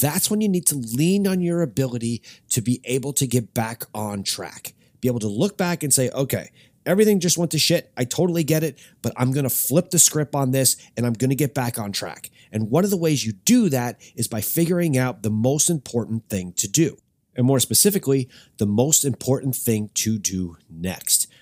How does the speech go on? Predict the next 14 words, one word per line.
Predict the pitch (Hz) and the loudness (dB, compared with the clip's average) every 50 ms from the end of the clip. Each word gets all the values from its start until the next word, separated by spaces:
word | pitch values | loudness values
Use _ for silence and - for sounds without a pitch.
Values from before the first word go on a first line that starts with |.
| _ _ _ _ _ | _ _ _ _ _
What | 82 95 107 123 | -2 0 0 2
is | 151 143 | 2 2
the | - 185 170 | 2 2 0
thing | - - - 120 120 123 | 2 2 2 2 0 0
that | 113 - - - | -2 -2 -4 -4
you | 101 92 | -4 -2
can | - 127 131 120 | -2 -2 -2 -2
do | - 98 92 90 | -2 -2 -4 -4
to | 82 90 | -6 -6
get | - - 98 87 - - | -6 -6 -6 -4 -2 -2
yourself | 117 - - - - 90 87 - - - | 2 2 2 2 2 0 -4 -6 -6 -6
back | 101 80 76 - - 76 | -8 -8 -8 -10 -14 -18
on | 78 80 | -8 -6
track? | - - 92 76 - - - - - | -6 -6 -6 -8 -12 -14 -16 -16 -16